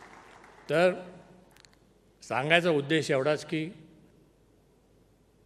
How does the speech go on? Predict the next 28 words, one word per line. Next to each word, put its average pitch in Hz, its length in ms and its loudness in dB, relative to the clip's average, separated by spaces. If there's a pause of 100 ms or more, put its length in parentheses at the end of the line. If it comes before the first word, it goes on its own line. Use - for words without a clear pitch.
(300)
जसं 113 280 -6
गडकरी 135 400 0
साहेबांचं 127 440 -2
मन 117 260 -4
असतं 113 340 -8
की, 117 280 -10 (2500)
you 110 120 -12
know, 107 140 -10 (280)
nothing 147 320 -4
is 131 80 -4
impossible, 117 580 -6 (560)
it 101 220 -12
can 123 200 -8
be 120 140 -6
done, 120 200 -8 (180)
can 131 280 -8
do 131 180 -2
it 135 80 -10 (100)
attitude, 127 380 -8 (1160)
तशाच 180 300 0
ॲटिट्यूडने 143 560 -2
आम्ही 135 280 -4
पण 147 200 -4
गेलो 131 260 -2
पुढं 120 260 -6 (1300)
आणि 131 160 -6
बऱ्याचशा 143 560 0
आम्ही 143 260 -2